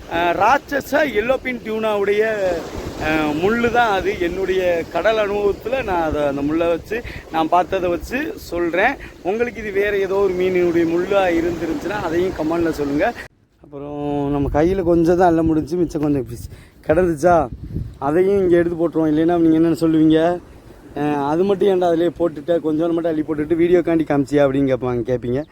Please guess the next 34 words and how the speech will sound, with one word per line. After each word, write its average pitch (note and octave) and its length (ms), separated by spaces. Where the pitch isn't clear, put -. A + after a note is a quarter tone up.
அதனால C3+ 380
நான் C#3 100
எல்லாத்தையுமே D3+ 460
எடுத்துட்டு D#3 240
வந்து D#3+ 360
போட்டேன். D#3 520
ஏன்னா D#3+ 80
யாருக்கு E3 460
குத்துனாலும், F3+ 680
அது C#3+ 140
யார் E3+ 380
கால்ல F#3+ 280
கையில G3 300
குத்துனாலும் F3+ 420
விஷம், G3 400
ஆ, D3+ 160
முள்ளு F3+ 400
தான். F3+ 280
அதனால D3 580
நம்ம B2+ 360
தூக்கி A#2 220
போட்டுருவோம். C3 600
ஆ, C#3+ 180
என்ன E3+ 400
நடக்கும்னா, E3 320
ஒண்ணு E3+ 420
நம்ம D#3 200
மீனவருக்கு F3 420
ஏதாவது D3+ 360
வாக்கிங் D#3 280
போகும்போது D3 320
குத்தும், C#3 420
இல்லைன்னா D#3 180
நம்ம F3+ 260